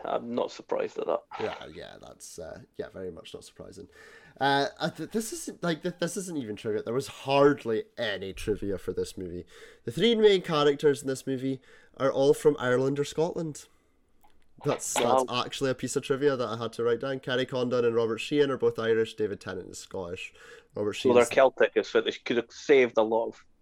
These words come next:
Speaker 1: effort with that.
Speaker 2: Uh, yeah. Uh, but, uh,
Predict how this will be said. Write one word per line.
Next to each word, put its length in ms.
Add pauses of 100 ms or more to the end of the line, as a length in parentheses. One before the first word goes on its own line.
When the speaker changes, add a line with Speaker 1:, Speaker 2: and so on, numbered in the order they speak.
Speaker 1:
effort 380
with 80
that. 280
Speaker 2:
Uh, 100
yeah. 680
Uh, 320 (120)
but, 340
uh, 300